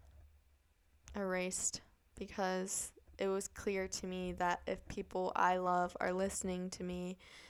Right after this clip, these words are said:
people I love care enough to tell me that any, all those things I'm feeling are not true and that I matter to them, and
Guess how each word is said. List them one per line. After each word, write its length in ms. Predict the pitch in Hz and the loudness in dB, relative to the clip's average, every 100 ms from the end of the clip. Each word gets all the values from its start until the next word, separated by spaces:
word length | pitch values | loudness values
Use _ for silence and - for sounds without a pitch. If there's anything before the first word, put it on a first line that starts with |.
| - | -14
people 340 | - 208 196 - | -8 -2 2 6
I 240 | - 185 | 8 8
love 400 | 190 185 180 180 180 - - - | 6 4 2 2 -2 -12 -20 -12
care 560 | - - 214 208 208 202 | -4 2 4 4 2 0
enough 380 | 196 185 180 185 | -2 0 0 -2
to 120 | - | -4
tell 400 | 190 - 196 196 | -6 0 2 4
me 420 | 190 185 180 180 190 - | 2 0 -2 -4 -6 -6
that 240 | - 180 - | 4 4 4
any, 300 | 190 190 190 - | 0 0 -2 2
all 180 | 196 196 | 4 4
those 240 | 202 190 | 2 -2
things 380 | - 190 190 190 | -2 -2 -2 0
I'm 160 | 180 175 - | -2 -2 0
feeling 360 | 190 190 180 | 2 4 2
are 140 | 180 180 | 0 0
not 380 | 175 175 190 - | 4 2 2 -4
true 540 | - 196 190 180 180 - | -4 0 2 2 2 2
and 280 | 185 180 185 - - - - | 0 -2 -6 -12 -20 -14 2
that 420 | 180 175 180 - - - - - | 6 6 4 0 -12 -20 -12 2
I 400 | 185 180 180 180 | 6 8 6 4
matter 540 | 196 175 190 190 190 185 | 2 6 6 6 4 0
to 240 | - 180 | 0 0
them, 440 | 175 170 170 180 214 - | 2 0 0 -2 -6 0
and 540 | 180 175 170 175 185 | 2 4 2 0 -6